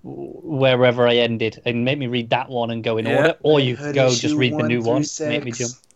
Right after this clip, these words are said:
Speaker 1: Yeah, again, I really wanna specify this. It does not have to be just Red Hood.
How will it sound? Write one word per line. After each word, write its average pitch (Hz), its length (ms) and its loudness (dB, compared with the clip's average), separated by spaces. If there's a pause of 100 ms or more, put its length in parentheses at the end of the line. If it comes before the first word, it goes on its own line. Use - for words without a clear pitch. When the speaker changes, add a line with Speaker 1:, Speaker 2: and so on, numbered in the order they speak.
(1000)
Speaker 1:
Yeah, 123 200 0
again, 143 440 0 (320)
I 160 120 -2
really 202 300 2
wanna 190 160 0
specify 131 420 -6
this. - 200 -10
It 135 80 -14 (240)
does 202 260 2
not 185 280 2
have 147 260 -4
to - 80 -4
be 135 200 0
just 123 340 0
Red 113 180 4
Hood. - 260 -18